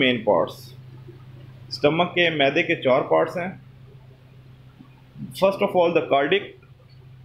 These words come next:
second one fundus, corpus और antrum। कार्डिक जो होता है ये esophageal के ऊपर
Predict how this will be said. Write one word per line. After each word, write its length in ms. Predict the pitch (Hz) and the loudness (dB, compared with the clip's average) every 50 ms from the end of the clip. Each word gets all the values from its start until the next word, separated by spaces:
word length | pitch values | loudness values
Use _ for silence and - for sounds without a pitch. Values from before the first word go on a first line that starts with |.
| - - - - - - - - - - - - - - - - - - - - - - - - - - - - - - - - - - - - 160 | -20 -20 -20 -20 -20 -20 -20 -20 -20 -20 -20 -20 -20 -20 -20 -20 -20 -20 -20 -20 -20 -20 -20 -20 -20 -20 -20 -20 -20 -20 -20 -20 -20 -20 -2 2 2
second 260 | 156 156 190 196 190 | 2 4 4 2 2
one 100 | 180 170 - - 151 | 2 0 0 0 0
fundus, 320 | 147 147 156 175 302 - 415 - - - - - - - - - - - - - - - - - - - - - - - - - - - - - - - - - - - - _ - - - - _ _ _ - | 2 4 4 4 2 2 -2 -6 -12 -14 -16 -14 -14 -14 -14 -16 -20 -20 -20 -20 -20 -20 -20 -20 -20 -20 -20 -20 -20 -20 -20 -20 -20 -20 -20 -20 -20 -20 -20 -20 -20 -20 -20 _ -20 -20 -20 -20 _ _ _ 0
corpus 400 | 160 160 151 - - 208 214 208 - - - - - - - - - - - - - - _ - - _ _ - - - - - _ - - - - - - - - - - - - - - - | 0 0 0 -2 -2 -2 -2 -2 -6 -12 -20 -20 -20 -20 -20 -20 -20 -20 -20 -20 -20 -20 _ -20 -20 _ _ -20 -20 -20 -20 -20 _ -20 -20 -20 -20 -20 -20 -20 -20 -20 -20 -20 -20 -10 0 2
और 260 | 143 147 147 - - - | 4 4 4 2 0 -2
antrum। 520 | 151 156 156 160 156 - - 170 135 104 104 - - - - _ _ _ - - - - - - - - - - - - | -2 -2 -2 -4 -6 -4 -4 -4 -4 -4 -6 -12 -16 -20 -20 _ _ _ -20 -20 -20 -20 -20 -20 -20 -20 -20 -18 -4 0
कार्डिक 260 | 165 170 180 208 226 | 0 0 2 2 0
जो 80 | 233 214 | 2 0
होता 220 | 202 185 196 208 | 0 0 2 2
है 80 | 208 196 | 2 2
ये 420 | 180 180 196 196 202 202 190 - - | 2 2 2 2 2 0 0 0 -2
esophageal 760 | 170 139 165 156 - 170 165 160 156 170 185 190 190 185 180 - | -2 -2 -4 -6 -2 -2 0 0 2 2 2 4 4 2 0 -2
के 460 | 127 165 165 175 175 175 - - - | -2 0 0 2 2 0 -2 -4 -6
ऊपर 720 | - 156 147 151 - - 175 170 165 170 156 - - - | -8 -8 -8 -6 -2 0 2 2 2 0 -2 -4 -8 -12